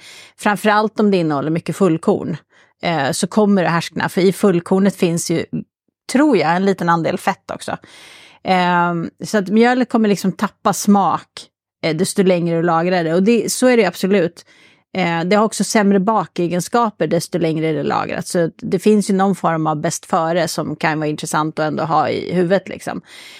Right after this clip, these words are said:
Men k-, själva kärnorna kan du lagra i princip obegränsat om du har bra lagringsmöjligheter. Och då är ju färskmalet mjöl väldigt smidigt, för då kan du ju, om du nu vill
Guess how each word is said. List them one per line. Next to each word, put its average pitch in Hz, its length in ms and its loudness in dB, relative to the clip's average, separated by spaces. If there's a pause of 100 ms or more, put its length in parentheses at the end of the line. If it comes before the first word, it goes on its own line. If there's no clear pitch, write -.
(160)
Men 208 420 4 (120)
k-, 196 300 -2
själva 226 260 -2
kärnorna 262 520 0
kan 269 160 4
du 254 80 4
lagra 160 340 2
i 170 60 0
princip 165 400 -2
obegränsat 175 760 0
om 160 120 -2
du 160 60 -2
har 151 220 0
bra 151 280 0
lagringsmöjligheter. 160 1000 0
Och 180 80 2
då 214 100 2
är 269 60 4
ju 247 100 2
färskmalet 170 580 -2
mjöl 160 220 0
väldigt 156 220 -2
smidigt, 202 400 2
för 175 60 -2
då 180 80 0
kan 208 200 2
du 196 60 6
ju, 190 160 4
om 180 200 -2
du 175 60 0
nu 175 120 0
vill 165 280 0